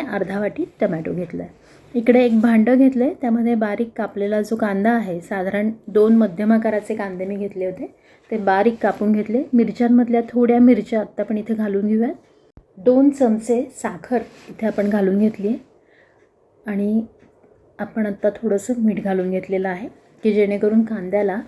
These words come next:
पाणी सुटेल आणि आपण इथे अख्खी साखर घेतली आहे, त्यामुळे साखरही विरघळेल. त्यामुळे हे कुस्करून आपण कांद्यामध्ये व्यवस्थित मिक्स करून घेतलं आहे आणि टोमॅटोही घालून घेतले आहेत, अर्धी वाटी टोमॅटो, आणि तेही आपण व्यवस्थित कुस्करून घालतो आहे की जेणेकरून कांदा, टोमॅटो आणि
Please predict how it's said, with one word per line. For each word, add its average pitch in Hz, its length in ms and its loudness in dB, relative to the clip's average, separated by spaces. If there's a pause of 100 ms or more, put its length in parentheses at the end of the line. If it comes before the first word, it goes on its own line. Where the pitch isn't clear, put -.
पाणी 202 240 0
सुटेल 196 400 0
आणि 190 200 -2
आपण 196 200 -6
इथे 202 260 -4 (1080)
अख्खी - 280 -2
साखर 226 360 2
घेतली 208 280 0
आहे, 190 80 -4
त्यामुळे 202 220 -6
साखरही 208 480 -2
विरघळेल. 196 440 0 (140)
त्यामुळे 202 220 -4
हे 208 80 -4
कुस्करून 214 540 -2
आपण 202 220 -2
कांद्यामध्ये 190 580 -4
व्यवस्थित 185 460 -4
मिक्स 190 240 -6
करून 196 220 -2
घेतलं 196 280 -4
आहे - 420 -10 (280)
आणि 196 200 -2
टोमॅटोही 196 480 2
घालून 214 300 2
घेतले 214 260 -4
आहेत, 247 120 -4
अर्धी 190 240 -6
वाटी 202 240 -4
टोमॅटो, 185 380 -6 (460)
आणि 208 240 -4
तेही 214 200 4
आपण 220 200 0
व्यवस्थित 196 400 -6 (100)
कुस्करून 208 460 -4
घालतो 208 320 -4
आहे 247 100 -4
की 254 120 -6
जेणेकरून 202 540 0
कांदा, 190 460 -4
टोमॅटो 196 500 -4
आणि 185 160 -4